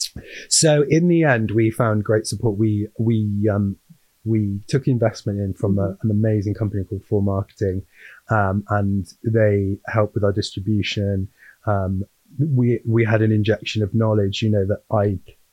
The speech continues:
Speaker 1: had never experienced, you know, o-, of that of a, a huge corporation.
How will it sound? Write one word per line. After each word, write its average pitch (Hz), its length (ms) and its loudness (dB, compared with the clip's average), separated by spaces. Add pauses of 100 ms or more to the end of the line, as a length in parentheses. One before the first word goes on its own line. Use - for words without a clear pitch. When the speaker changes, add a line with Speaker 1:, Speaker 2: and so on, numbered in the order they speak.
(200)
Speaker 1:
had 107 120 -2
never 104 280 0
experienced, - 800 -4
you 117 80 2
know, 95 160 0 (360)
o-, - 320 -6
of 107 120 -6
that 104 180 -2
of 101 100 -10
a, 98 160 0 (260)
a 104 60 2
huge 98 540 -4 (200)
corporation. 98 840 -4